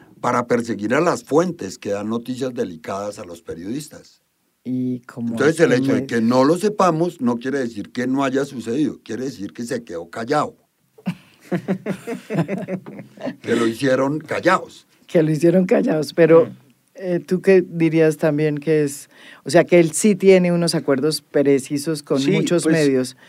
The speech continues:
Speaker 3: de hecho, yo
Speaker 2: Evidentemente ustedes no están en eso.
Speaker 3: No, pues por supuesto,
Speaker 2: <laughs>
Speaker 3: pero yo desde
Speaker 2: Sí.
Speaker 3: hace varios años, en
Speaker 1: Ni
Speaker 3: algún
Speaker 1: queremos.
Speaker 3: momento,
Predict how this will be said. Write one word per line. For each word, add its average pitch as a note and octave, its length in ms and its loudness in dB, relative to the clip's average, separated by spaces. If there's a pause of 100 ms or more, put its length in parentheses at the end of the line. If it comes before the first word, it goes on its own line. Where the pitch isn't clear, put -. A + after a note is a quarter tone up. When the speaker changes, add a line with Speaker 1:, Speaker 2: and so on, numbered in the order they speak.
(260)
Speaker 3:
de D#3+ 140 2
hecho, E3+ 380 -2 (520)
yo F3 180 2
Speaker 2:
Evidentemente G3+ 720 10
ustedes F#3 280 8
no G3 100 6
están F#3 300 4
en E3+ 120 2
eso. C#3 440 2
Speaker 3:
No, G3+ 320 6
pues B2+ 140 -4
por - 180 6
supuesto, G#3 440 4
Speaker 2:
<laughs> - 40 -4
Speaker 3:
pero D#3 280 4 (200)
yo D#3+ 360 4
desde E3 260 2
Speaker 2:
Sí. E3 80 6
Speaker 3:
hace D#3+ 240 2
varios D#3 600 -2
años, D#3 280 -4
en D#3 60 -8
Speaker 1:
Ni D#3 80 -2
Speaker 3:
algún C3+ 120 0
Speaker 1:
queremos. C#3 200 4
Speaker 3:
momento, D3 380 -4